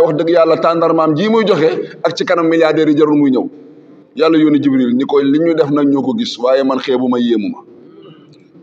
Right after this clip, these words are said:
Ah? Ni alladhina yalmizuna al-mutawwi'ina min al-mu'mi-, min al-mu'minina fi sadaqati. Ah? Walladhina la yajiduna illa juhdahum fa yasharuna minhum. Sahira Allahu minhum wa lahum adhabun alim.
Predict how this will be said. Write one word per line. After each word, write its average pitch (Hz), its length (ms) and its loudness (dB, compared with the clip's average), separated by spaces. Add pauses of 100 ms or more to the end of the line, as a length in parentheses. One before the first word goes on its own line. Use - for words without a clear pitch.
(280)
Ah? 254 460 0 (760)
Ni 143 100 0
alladhina 180 460 2
yalmizuna 170 480 2
al-mutawwi'ina 156 640 0
min 143 160 -2
al-mu'mi-, 135 300 -2
min 139 160 0
al-mu'minina 135 480 -2
fi 127 100 -12
sadaqati. 110 600 -8 (1300)
Ah? 339 540 -2 (200)
Walladhina 175 460 2
la 165 160 4
yajiduna 165 460 2 (120)
illa 202 400 2
juhdahum 165 360 2
fa 160 100 0
yasharuna 135 480 0
minhum. 113 340 -2
Sahira 151 300 -4
Allahu 135 280 2
minhum 139 300 0
wa 143 80 0
lahum 139 220 0
adhabun 185 640 2 (400)
alim. 110 320 0